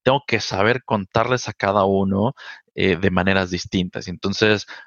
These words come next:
regresando a tu pregunta, bueno, ¿cómo, cómo logras esa influencia? ¿Cómo lo practicas? Es simplemente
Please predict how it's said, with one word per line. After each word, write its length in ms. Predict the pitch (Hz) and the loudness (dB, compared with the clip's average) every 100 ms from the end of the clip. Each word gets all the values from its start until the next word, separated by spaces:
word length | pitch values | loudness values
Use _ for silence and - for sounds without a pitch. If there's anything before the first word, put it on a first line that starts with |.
| - | -4
regresando 340 | 92 - 110 | -4 0 0
a 40 | |
tu 100 | 107 | 0
pregunta, 460 | 95 98 107 110 85 | -4 0 0 2 0
bueno, 260 | 92 101 - | 2 0 -2
¿cómo, 380 | 101 104 110 - | 0 2 0 -2
cómo 400 | 107 110 110 107 | -4 0 2 4
logras 480 | 104 104 107 101 110 | 6 6 4 2 -4
esa 160 | - | -2
influencia? 440 | 95 92 98 104 98 | -2 0 0 0 -4
¿Cómo 180 | 104 | -2
lo 60 | 101 | -2
practicas? 680 | - 85 - 98 98 110 - - - - | -2 -6 -6 -2 2 2 0 -14 -16 -2
Es 200 | 110 104 | 0 0
simplemente 960 | - 120 120 127 113 - 113 113 107 | -2 -2 0 0 0 2 4 4 2